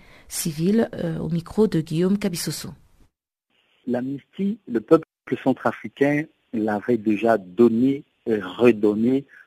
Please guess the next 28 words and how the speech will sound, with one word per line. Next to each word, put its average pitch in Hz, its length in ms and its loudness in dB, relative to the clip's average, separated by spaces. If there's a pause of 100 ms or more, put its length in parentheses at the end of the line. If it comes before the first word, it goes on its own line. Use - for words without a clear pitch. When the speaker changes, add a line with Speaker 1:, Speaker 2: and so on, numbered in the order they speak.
(140)
Speaker 2:
dans 107 120 0
le 98 80 -2
passé, 104 420 -2 (420)
mais - 140 -12
ça 104 80 -4
ne 104 120 0
nous 110 240 0
a 101 80 0
pas 135 340 2 (320)
amené 120 580 2 (280)
la 98 160 -6
paix. - 320 -14 (520)
Et 104 80 -6 (140)
si 196 320 2
les 113 340 4
groupes 151 300 -4
armés 156 480 2
veulent 147 220 4
l'amnistie, 127 640 -2 (480)
il 113 160 2
faut 165 140 4
qu'ils 147 200 0
nous 135 120 4
disent 120 300 0 (460)
qu'est-ce 196 320 0
qu'ils 143 160 -4
vont 131 200 0
donner 127 500 0